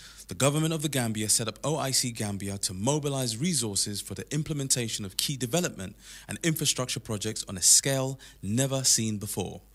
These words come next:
Twenty new roads will be constructed across the country, and the Bertel Harding Highway will be expanded into a dual carriage highway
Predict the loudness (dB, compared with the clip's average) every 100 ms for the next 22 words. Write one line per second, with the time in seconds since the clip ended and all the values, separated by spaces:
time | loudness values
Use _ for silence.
0 | -6 6 6 6 4 4 4 2 4 2
1 | 2 0 -4 -6 -4 0 0 0 -4 -6
2 | -8 -4 -4 -2 -4 -6 -6 -8 -10 -16
3 | -20 -14 -10 0 2 4 2 2 2 2
4 | 0 -2 0 0 0 -2 -4 0 2 2
5 | -2 -2 -2 -2 -2 -6 -2 0 0 -2
6 | -4 -2 -2 -4 -4 -4 -6